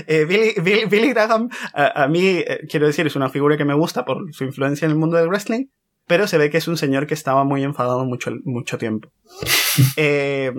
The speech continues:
¿qué aprendí de esa entrevista tratando de investigar qué, qué se cosía detrás? Que aparentemente, no he encontrado más pruebas, pero aparentemente este comentarista que denuncia que hu-, hubo,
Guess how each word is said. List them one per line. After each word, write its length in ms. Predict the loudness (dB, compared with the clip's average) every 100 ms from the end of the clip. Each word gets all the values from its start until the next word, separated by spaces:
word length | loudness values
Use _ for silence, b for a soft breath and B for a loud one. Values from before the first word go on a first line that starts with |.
| -10 _ _ _ _ _ _ _ _ -20 -20 -8
¿qué 400 | 0 2 2 2
aprendí 340 | 2 2 2
de 80 | 2
esa 140 | 0 -2
entrevista 920 | 0 0 -2 0 2 2 2 2 0 -4 -8
tratando 420 | -2 -2 0 2
de 280 | 2 2 0
investigar 520 | 0 -2 -2 0 0
qué, 300 | 0 0 0
qué 100 | -2
se 100 | -6
cosía 240 | -4 -2 0
detrás? 360 | 0 0 -2 _ _ _ _ _ _ _ -8
Que 1080 | 0 2 2 2 2 2 2 2 2 0 _ _ _ _ _ _ _ _ _ -2
aparentemente, 880 | 0 0 -2 -2 0 0 0 -2 _ _ _ _ _ _ _ _ -2
no 160 | 0
he 40 | 2
encontrado 540 | 0 0 0 -2 -6 -12
más 340 | -6 -2 -4
pruebas, 400 | 0 0 0 -4 -10
pero 160 | -8
aparentemente 840 | -4 0 0 0 2 0 0 -2 -2
este 180 | -4 -2
comentarista 680 | 0 0 0 -2 -2 -2 0
que 360 | -2 0 -2
denuncia 600 | -2 2 4 2 2 0
que 760 | 0 -4 -2 -2 -2 -2 -2 -6
hu-, 260 | -8 -8 -6
hubo, 880 | -6 -2 0 2 2 2 0 -2